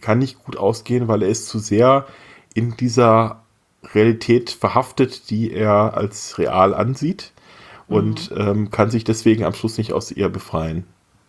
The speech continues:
Speaker 1: Obwohl das ja versucht, er versucht ja quasi aus dieser, ähm, Geschichte am Schluss noch mit dem, „Ja gut, versuch ich's mal“ oder so, nicht, ähm, äh, auszubrechen.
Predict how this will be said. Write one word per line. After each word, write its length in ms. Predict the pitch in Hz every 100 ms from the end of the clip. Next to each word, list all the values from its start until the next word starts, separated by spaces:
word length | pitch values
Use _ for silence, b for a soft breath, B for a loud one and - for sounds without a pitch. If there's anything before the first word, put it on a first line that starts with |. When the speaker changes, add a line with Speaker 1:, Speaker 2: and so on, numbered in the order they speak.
| _ _ _
Speaker 1:
Obwohl 220 | - 104 110
das 120 | 110
ja 80 | 107
versucht, 400 | - 98 98 -
er 80 |
versucht 320 | 85 98 107 104
ja 60 |
quasi 400 | 95 92 90 92 90 B B B
aus 260 | B 95 -
dieser, 600 | - 95 90 90 87 107 -
ähm, 420 | 87 82 85 98 -
Geschichte 300 | 110 107 -
am 80 | 85
Schluss 240 | - -
noch 140 | 98
mit 120 | - 87
dem, 140 | 90 - B
„Ja 180 | - 104
gut, 220 | 107 113 -
versuch 320 | 101 117 117
ich's 160 | 101
mal“ 220 | - 87 98
oder 140 | 82
so, 180 | - -
nicht, 220 | 101 110 -
ähm, 400 | 92 92 95 101
äh, 200 | 87 80
auszubrechen. 800 | - 110 - - 78 78 - 165